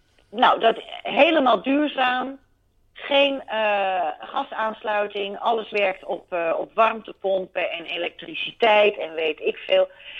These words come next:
Ze zaten oorspronkelijk in een moadon van een sp-, Joodse sportvereniging.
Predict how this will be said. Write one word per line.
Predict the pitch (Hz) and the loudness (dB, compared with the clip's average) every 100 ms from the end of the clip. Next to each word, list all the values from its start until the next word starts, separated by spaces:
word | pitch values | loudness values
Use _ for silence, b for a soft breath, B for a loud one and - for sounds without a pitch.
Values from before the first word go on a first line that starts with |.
| B | B
Ze | - 202 | -6 0
zaten | 247 269 269 - | 2 2 2 0
oorspronkelijk | 220 220 - 220 208 175 - | -2 -2 -8 -8 -6 -8 -8
in | 196 190 | -8 -8
een | 160 175 | -8 -8
moadon | 180 185 160 208 180 - | -2 0 0 -4 -8 -10
van | 170 | -16
een | 147 | -16
sp-, | - - 180 | -12 -2 -2
Joodse | 160 165 - | 0 -4 -4
sportvereniging. | - - 247 - 254 240 226 226 214 208 | -16 -6 -6 -4 -6 -2 -2 -6 -10 -12